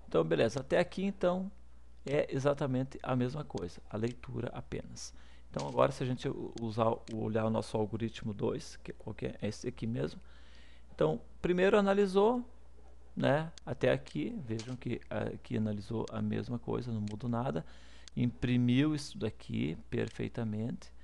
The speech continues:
tá? E aí, depois que imprimiu, ele analisa se o dois, N dois for menor ou igual a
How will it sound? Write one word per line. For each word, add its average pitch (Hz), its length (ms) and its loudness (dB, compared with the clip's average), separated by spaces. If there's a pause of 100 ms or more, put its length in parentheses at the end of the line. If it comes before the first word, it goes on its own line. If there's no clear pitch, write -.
(260)
tá? 117 320 2 (600)
E 131 80 6
aí, 127 340 8 (960)
depois 139 420 2
que 160 80 -4
imprimiu, 135 480 2
ele 135 220 2
analisa 135 400 2
se 139 160 -2
o 135 60 4
dois, 123 500 2 (400)
N 123 180 6
dois 117 240 4
for 135 140 0
menor 127 220 2
ou 117 80 4
igual 113 360 -2
a 113 240 4